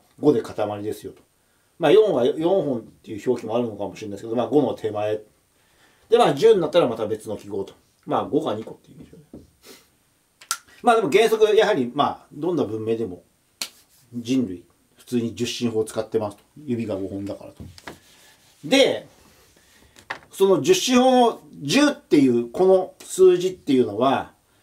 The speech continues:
指がいっぱいになりましたっていう印ですよね。それに対して十という音を与えてるわけですよね。で、じゃあ、まあ、別の世界だったら、まあ、例えばバルタン星だったらと。バルタン星だったら、もう人間目線から言えば、彼らはきっと四進法を使ってる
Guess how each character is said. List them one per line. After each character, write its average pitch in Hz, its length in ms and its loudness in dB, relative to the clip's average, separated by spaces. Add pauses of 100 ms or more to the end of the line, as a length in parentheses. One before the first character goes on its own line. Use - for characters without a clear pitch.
(240)
指 180 280 4
が 220 100 4
い 139 100 2
っ - 60 -6 (180)
ぱ 202 140 6
い 208 40 4
に 208 80 -2
な 214 100 6
り 214 100 0
ま 220 120 2
し - 40 -6
た 185 100 0
っ 175 100 -6
て - 100 -10
い 107 40 -6
う 98 40 -8
印 120 340 -6
で 110 60 -4
す 95 40 -16
よ 95 80 -16
ね。 - 60 -20 (100)
そ - 160 2
れ 262 120 4
に 254 60 -6
対 262 180 4
し - 40 -6
て 117 220 -2
十 156 320 0
と 127 120 0
い 104 120 -6
う 98 140 -10
音 135 220 -2
を 104 100 -2
与 110 140 -10
え 104 80 -8
て 107 100 -10
る 107 60 -4
わ 98 60 -8
け 98 60 -10
で - 60 -18
す - 40 -20
よ - 80 -20
ね。 - 60 -20 (920)
で、 220 120 2
じ 220 80 6
ゃ 147 100 2
あ、 135 100 -6
ま 185 140 2
あ、 104 240 -2 (1200)
別 165 220 0
の 247 120 4
世 233 100 2
界 185 140 4
だ 117 80 -6
っ - 40 -14
た 92 80 -14
ら、 - 80 -18 (100)
ま 123 200 -2
あ、 127 80 -6
例 117 100 0
え - 20 0
ば 101 80 -4
バ 104 120 -4
ル 107 60 -8
タ 107 100 -6
ン 104 40 -6
星 101 160 -10
だ 104 80 -10
っ - 40 -14
た - 80 -16
ら 90 60 -18
と。 - 60 -20 (1200)
バ 127 100 4
ル 127 80 0
タ 214 80 6
ン 214 60 2
星 220 180 4
だ 226 60 4
っ 214 80 -4
た 151 100 0
ら、 110 300 -2
も 151 140 -2
う 135 40 0
人 226 240 2
間 247 140 2
目 247 120 2
線 240 180 0
か 214 100 0
ら 202 60 4
言 226 80 6
え - 20 2
ば、 160 320 2
彼 170 180 0
ら 113 80 0
は 101 60 -2
き - 60 -14
っ - 40 -20
と 113 60 -10
四 131 220 2
進 139 220 -2
法 127 140 0
を 123 60 2
使 123 140 -6
っ 120 100 -4
て 127 120 -4
る 123 180 -4